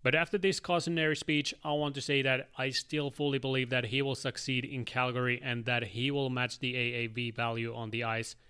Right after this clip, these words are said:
for the Flames, but like I said, it's a huge investment and they still have to sign Weegar long term.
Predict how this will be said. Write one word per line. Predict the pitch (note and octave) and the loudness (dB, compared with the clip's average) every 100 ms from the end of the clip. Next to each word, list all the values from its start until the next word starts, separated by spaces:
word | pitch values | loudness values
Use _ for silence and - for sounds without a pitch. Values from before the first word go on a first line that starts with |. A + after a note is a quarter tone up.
| - | -14
for | - D3 | 0 2
the | D3+ | 2
Flames, | - C#3 C3 B2+ | 0 0 0 0
but | C3+ B2 | 0 0
like | C3 D3 D#3 | 0 2 0
I | |
said, | C#3+ C#3 C#3 - | 0 -2 -2 -4
it's | C#3 C3+ - - | -2 -2 -4 0
a | C3+ C3 | 2 2
huge | A2 C3+ C#3+ | 2 2 2
investment | - C3+ B2+ B2 - A#2+ A2+ - - | 0 0 2 0 2 0 -2 -8 -6
and | - B2+ | 0 2
they | B2+ B2+ | 4 4
still | - - C#3 C3 | 2 0 2 2
have | B2 B2 | 0 0
to | B2+ | -4
sign | - B2 A#2 | -2 -2 0
Weegar | B2 B2 B2+ | 0 0 0
long | A#2 A#2 A2 | 0 -2 -2
term. | A#2+ A#2 A2 | 0 0 -2